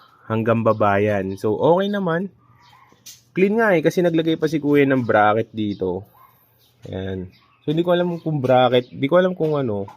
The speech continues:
yung isa kong bracket, kung ano nangyari. Pero yung relay na ginamit namin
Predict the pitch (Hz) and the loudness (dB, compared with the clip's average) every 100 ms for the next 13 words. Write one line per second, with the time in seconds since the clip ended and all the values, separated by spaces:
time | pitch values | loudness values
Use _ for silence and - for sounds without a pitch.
0 | _ - 123 - 135 131 117 107 101 92 | _ -6 -4 -2 -2 0 2 4 2 0
1 | 76 _ _ - - - - 120 110 117 | -8 _ _ -20 -20 -20 -4 0 2 2
2 | 117 113 110 98 98 131 143 160 156 151 | 0 0 0 0 2 4 4 4 4 2
3 | 147 147 143 139 139 131 127 127 127 123 | 2 2 0 0 0 2 0 -2 -2 0
4 | 117 110 101 98 | 0 0 -2 -4